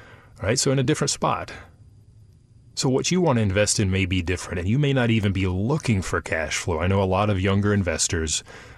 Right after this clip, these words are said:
millennials, Katie I had on the show a year and a half or so ago, who talked about investing passively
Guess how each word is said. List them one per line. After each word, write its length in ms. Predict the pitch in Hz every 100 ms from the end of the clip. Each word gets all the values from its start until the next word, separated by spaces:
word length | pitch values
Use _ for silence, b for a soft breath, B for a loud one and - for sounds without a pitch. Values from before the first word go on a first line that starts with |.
| B
millennials, 800 | 95 92 92 90 90 85 - -
Katie 360 | - 104 98 90
I 20 |
had 160 | 92
on 140 | 90 87
the 40 |
show 280 | - 95 90
a 40 |
year 140 | 90 92
and 80 | 87
a 40 |
half 200 | 92 -
or 60 | 87
so 240 | - 90
ago, 500 | 85 87 85 82 78
who 180 | - 90
talked 340 | - 90 90 98
about 400 | 82 87 92 -
investing 640 | 87 92 92 - 95 87
passively 760 | - 90 90 107 87 92 87